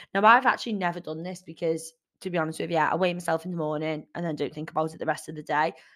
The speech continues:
But it'd be interesting to weigh yourself after, um, you know, after a full days of eating. And sometimes I have clients who first sign up with me, even though I point out in my welcome pack, this is when we weigh ourselves, this is how we do it, and I'll talk to you about that in a second,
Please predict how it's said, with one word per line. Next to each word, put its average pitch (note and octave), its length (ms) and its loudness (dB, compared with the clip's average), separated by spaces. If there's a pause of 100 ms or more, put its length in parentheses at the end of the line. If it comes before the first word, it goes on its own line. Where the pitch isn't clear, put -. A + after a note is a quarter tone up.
But E3+ 80 -14
it'd F3+ 180 -10
be D#3+ 60 -12
interesting F3+ 460 -8
to F3 80 -2
weigh D#3+ 160 2
yourself D#3+ 600 2 (560)
after, D#3+ 540 2 (580)
um, D3 480 -2
you F3+ 100 -4
know, D3+ 180 -2 (220)
after D#3 260 -6
a E3+ 40 -6
full D#3+ 220 -4
days D3 260 -4
of D3+ 80 -8
eating. D#3 400 -2 (380)
And E3+ 100 -4
sometimes E3+ 420 -2
I F3+ 100 4
have E3 160 0
clients D#3+ 380 -2
who F3 100 -6
first E3 300 -4
sign E3 200 -4
up - 100 -8
with E3+ 100 -16
me, D#3+ 320 -6 (1000)
even F3+ 220 4
though D#3+ 120 6
I D3+ 40 4
point D#3+ 280 -2
out D3+ 100 4
in D3+ 80 0
my D#3 80 4
welcome D3 320 -2
pack, D3 320 0 (180)
this E3 220 -4
is - 100 -8
when D#3 140 2
we D3+ 100 2
weigh C#3+ 160 4
ourselves, C#3+ 500 2
this D3 160 -6
is D3+ 80 -10
how D3 140 2
we D3+ 80 0
do D#3 160 2
it, D3+ 60 4
and B2+ 100 0
I'll C#3 60 -4
talk D3+ 240 -4
to - 100 -4
you - 40 -2
about E3 180 0
that - 80 -8
in - 60 -10
a - 20 -12
second, E3+ 440 -2